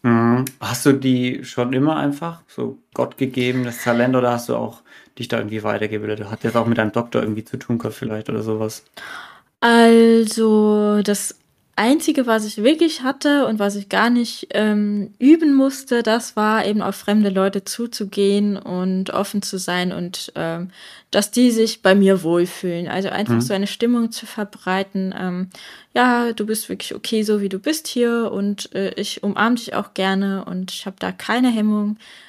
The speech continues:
Speaker 2: Ähm, ich find dich nicht <laughs> eklig“ oder so, ja. Also das ist ja oft so, dass manche, dass Leute sagen, „Ah, das könnte ich nie machen, weil ich find fremde Menschen einfach erstmal eklig, <laughs> will ich erstmal nicht anfassen.“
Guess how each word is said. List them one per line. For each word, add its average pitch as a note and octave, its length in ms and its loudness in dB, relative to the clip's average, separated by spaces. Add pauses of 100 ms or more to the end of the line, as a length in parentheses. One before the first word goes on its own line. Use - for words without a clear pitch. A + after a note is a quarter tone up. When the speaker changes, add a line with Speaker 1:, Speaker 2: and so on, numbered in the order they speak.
(160)
Speaker 2:
Ähm, F3+ 380 -4
ich F#3 80 -10
find A3 180 0
dich C4 160 -2
nicht D4+ 200 8
<laughs> - 40 0
eklig“ C4+ 540 6
oder G#3 220 2
so, G3 220 0
ja. G3 180 2
Also G#3 180 0
das G3 340 -8 (300)
ist G#3 160 -4
ja G3+ 160 0
oft G3+ 220 -2
so, G3 120 -2
dass F#3 280 -2
manche, F3+ 520 -4 (120)
dass - 200 -8
Leute F#3+ 260 2
sagen, D#3+ 360 0
„Ah, D#3 100 -8
das - 200 -10
könnte F#3 200 -4
ich - 120 -12
nie F#3 120 0
machen, F3+ 380 -4
weil E3+ 420 -8
ich - 140 -12
find F3 160 -4
fremde E3 380 -6
Menschen E3 480 -6 (240)
einfach G3+ 460 -2
erstmal - 400 -2
eklig, D4+ 420 4 (160)
<laughs> D#4 140 2
will C#4 160 2
ich B3+ 140 -6
erstmal - 300 -8
nicht B3 260 -6
anfassen.“ B3 580 -14